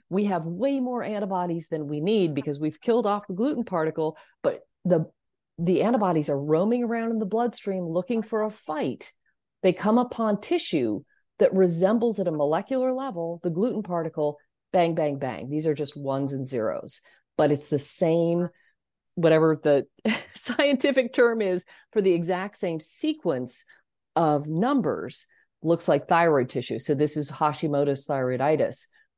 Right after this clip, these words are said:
This is just a known mechanism of action.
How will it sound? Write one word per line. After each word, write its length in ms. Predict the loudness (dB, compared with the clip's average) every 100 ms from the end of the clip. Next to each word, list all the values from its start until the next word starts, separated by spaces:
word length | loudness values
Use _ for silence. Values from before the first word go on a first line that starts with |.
| -4
This 180 | 0
is 140 | 0 0
just 260 | -2 -4 -6
a 80 | -2
known 800 | 0 2 2 4 2 2 -2 -4 -16 -12
mechanism 760 | -4 -4 -2 -2 -2 -4 -6 -6
of 100 | -8
action. 580 | -8 -4 -6 -2 -2 -2